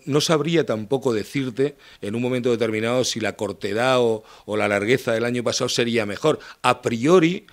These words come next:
si nosotros nos, nos metemos en ese paquete de favoritos, pues lo que sí es cierto es que dices, bueno, pues cuanto más partidos haya, cuanto más fondo de armario tú tengas, eh, pues evidentemente quizás a lo mejor puedes tener más opciones, ¿no?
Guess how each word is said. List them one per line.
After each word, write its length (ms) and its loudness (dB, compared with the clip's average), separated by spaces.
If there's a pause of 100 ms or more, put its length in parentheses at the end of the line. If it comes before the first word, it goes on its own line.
(180)
si 200 -4
nosotros 340 -2
nos, 280 -4
nos 180 -2
metemos 420 0
en 100 -4
ese 160 -2
paquete 340 -2
de 100 -2
favoritos, 760 -2 (420)
pues 200 -2
lo 160 0
que 120 -4
sí 240 2
es 120 0
cierto 260 0
es 80 0
que 120 0
dices, 300 -4
bueno, 240 -4
pues 160 -8
cuanto 420 -8
más 200 -2
partidos 680 -2
haya, 400 0 (420)
cuanto 340 -2
más 260 0
fondo 260 2
de 60 6
armario 360 2
tú 160 -4
tengas, 640 2 (300)
eh, 320 0
pues 220 -2
evidentemente 540 2
quizás 300 -2
a 40 2
lo 60 4
mejor 320 2
puedes 180 2
tener 200 -4
más 200 -2
opciones, 540 -2
¿no? 160 -8